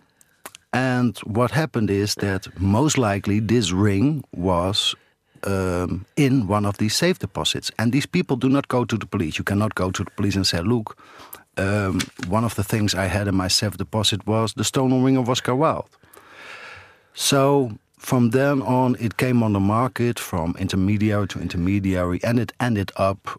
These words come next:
with somebody who bought it in good faith as a Victorian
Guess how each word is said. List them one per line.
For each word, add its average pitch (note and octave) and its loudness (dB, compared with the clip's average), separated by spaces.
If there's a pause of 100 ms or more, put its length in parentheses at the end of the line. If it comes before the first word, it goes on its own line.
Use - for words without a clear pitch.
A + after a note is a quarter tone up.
(140)
with F2 -6
somebody F#2+ 0 (100)
who B2 0
bought A#2+ 0
it G2+ 0
in F#2+ 2
good G2 -2
faith F#2 -4
as A#2+ 0
a A2+ 0
Victorian G2 0